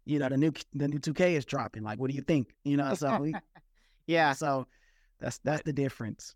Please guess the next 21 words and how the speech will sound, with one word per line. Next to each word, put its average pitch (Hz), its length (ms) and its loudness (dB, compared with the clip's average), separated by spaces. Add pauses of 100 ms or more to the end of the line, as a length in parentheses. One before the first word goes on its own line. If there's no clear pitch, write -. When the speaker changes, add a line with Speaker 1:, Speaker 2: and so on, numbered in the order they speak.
(120)
Speaker 2:
What 185 160 6
do 214 60 2
you 214 120 4
teach? - 540 -2 (280)
What 175 180 0
subject? - 560 -2 (1400)
Speaker 1:
I 117 100 0
teach 143 400 0
professional 160 640 2
communications, 175 960 2
also 131 300 -2
known 135 240 2
as 127 80 -2
speech - 340 -2
class. 151 580 -2 (340)
Speaker 2:
Oh 254 300 4
my 240 220 4
God. 208 560 2
So, 185 320 4
okay, 175 300 0
here, 143 260 0